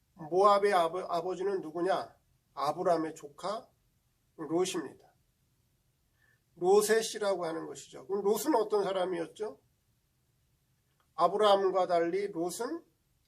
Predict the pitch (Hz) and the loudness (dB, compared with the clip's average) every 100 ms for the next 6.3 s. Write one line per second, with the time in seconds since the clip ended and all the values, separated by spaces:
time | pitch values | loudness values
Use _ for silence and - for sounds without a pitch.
0 | _ - 240 254 247 247 233 214 190 170 | _ -8 0 2 2 0 -6 -4 -4 -2
1 | 175 170 - 147 _ _ _ _ _ - | -4 -4 -6 -12 _ _ _ _ _ -14
2 | 226 226 226 220 190 190 175 170 156 160 | -2 2 4 2 0 -4 -4 -6 -6 -8
3 | 147 165 165 160 170 156 151 170 139 - | -8 -8 -8 -10 -12 -10 -8 -10 -10 -12
4 | 214 - _ _ _ _ _ _ _ _ | -12 -14 _ _ _ _ _ _ _ _
5 | - 208 214 196 175 - - 202 175 147 | -2 0 2 2 -2 -4 -2 0 0 -2
6 | 127 107 | -8 -12